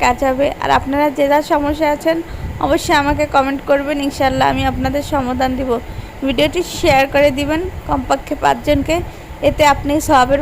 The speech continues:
ভাগীদার হবেন ইনশাআল্লাহ। অযথা কেউ আমাকে মেসেঞ্জারে নক করবেন না।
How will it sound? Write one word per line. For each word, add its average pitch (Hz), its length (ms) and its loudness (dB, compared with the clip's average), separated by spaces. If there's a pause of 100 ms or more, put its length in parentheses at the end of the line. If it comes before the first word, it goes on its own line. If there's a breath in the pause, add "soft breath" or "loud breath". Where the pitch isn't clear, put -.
ভাগীদার 262 500 0
হবেন 240 260 0 (480)
ইনশাআল্লাহ। 254 580 2 (1080)
অযথা 285 320 0 (100)
কেউ 285 140 2 (120)
আমাকে 269 300 -2
মেসেঞ্জারে 269 540 -2
নক 247 120 -2 (100)
করবেন 269 280 -2 (100)
না। 311 60 0